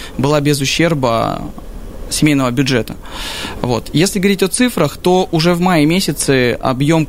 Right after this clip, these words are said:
заявок на кредитные каникулы сохра-, сократился на сорок процентов по сравнению к апрелю. То есть можно сказать, что основная волна была именно вот в первые две-три недели, а, введения,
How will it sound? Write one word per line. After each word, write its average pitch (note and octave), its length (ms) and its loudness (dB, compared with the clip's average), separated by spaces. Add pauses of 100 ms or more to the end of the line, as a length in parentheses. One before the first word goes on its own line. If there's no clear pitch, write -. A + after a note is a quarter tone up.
(280)
заявок C#3+ 500 2
на B2+ 100 2
кредитные C3+ 360 0
каникулы D3+ 360 2
сохра-, - 320 -2
сократился C#3+ 680 0
на C#3+ 140 2
сорок C#3 280 0
процентов - 480 -2
по - 80 -6
сравнению C#3+ 380 2
к - 60 -8
апрелю. A#2 360 0
То - 400 -10
есть - 140 0
можно D#3+ 260 0
сказать, F3 320 0
что - 200 0
основная D3 460 2
волна C#3 360 2
была C3+ 320 2
именно C3 360 2
вот A#2 180 -4
в - 40 -12
первые C3+ 420 2
две-три C3+ 460 0
недели, B2+ 600 0
а, G#2+ 260 0
введения, B2 720 0